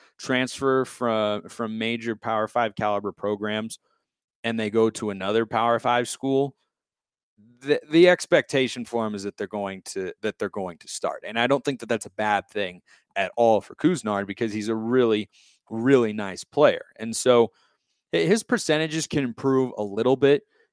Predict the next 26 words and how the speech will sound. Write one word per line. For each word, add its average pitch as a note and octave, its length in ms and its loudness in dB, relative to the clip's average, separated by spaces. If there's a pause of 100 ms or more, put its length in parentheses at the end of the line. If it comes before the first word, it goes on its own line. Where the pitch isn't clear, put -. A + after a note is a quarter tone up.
You C3 100 -2
know, C3 160 2
they're B2+ 160 6
a A2 60 2
little, B2 480 0
they're A#2+ 180 -2
slightly C3+ 560 -2
below A#2 360 2
where A2+ 200 0
Ennis's A2 480 -6
were G#2+ 220 0
the G#2+ 100 -8
season G#2 320 -6
he A2 100 -10
came A2+ 240 -6
over G#2+ 220 -2
to G#2+ 60 -4
the G#2 80 -2
Ducks G#2 340 -2
and F#2+ 100 -14
had F#2+ 120 -8
a F2+ 40 -6
really, G#2+ 540 0
really A#2+ 600 0
nice G#2 400 -6
year. G#2+ 340 0